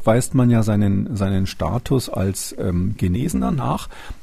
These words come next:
durch die P C R. Und die kann ja wohl keiner zu Hause im Wohnzimmer machen, außer man ist zufällig Mikrobiologe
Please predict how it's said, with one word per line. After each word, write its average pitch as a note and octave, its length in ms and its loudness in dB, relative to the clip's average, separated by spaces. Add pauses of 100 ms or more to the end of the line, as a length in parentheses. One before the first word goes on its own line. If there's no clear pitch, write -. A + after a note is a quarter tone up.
durch A#2+ 280 4
die B2 100 2
P A2+ 220 6
C - 140 -2
R. E2 340 -2
Und G2+ 240 2
die A2 100 2
kann A#2 220 2
ja A2 120 6
wohl G2+ 140 4
keiner G2+ 320 4
zu G2 160 0
Hause F#2+ 240 4
im F2+ 100 4
Wohnzimmer B2 460 2
machen, B2 320 0
außer G2+ 240 -2
man G2+ 140 -2
ist G2+ 160 -4
zufällig G2+ 400 -2
Mikrobiologe - 960 2